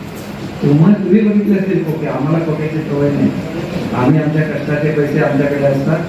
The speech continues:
खोके तुमचे, तुम्हाला लोक लाख लाभ होऊन दे आणि खोके खोके म्हणतच युवराज तुम्ही मोठे झालेले आहात.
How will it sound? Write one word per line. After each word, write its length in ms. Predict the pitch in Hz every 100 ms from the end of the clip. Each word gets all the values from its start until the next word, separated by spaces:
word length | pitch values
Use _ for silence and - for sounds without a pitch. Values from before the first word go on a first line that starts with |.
| - - - 147
खोके 320 | 139 147 160
तुमचे, 360 | 156 135 156 156
तुम्हाला 320 | 143 151 160
लोक 260 | 156 160 160
लाख 320 | 151 147 -
लाभ 240 | 156 151
होऊन 220 | 156 156
दे 300 | 160 175 180 - - -
आणि 180 | 151 160
खोके 320 | 151 139 170
खोके 300 | 175 170 185
म्हणतच 480 | 160 165 165 190 175
युवराज 240 | 160 170
तुम्ही 420 | 165 170 165 156
मोठे 220 | 143 160 151
झालेले 300 | 143 143 143
आहात. 200 | -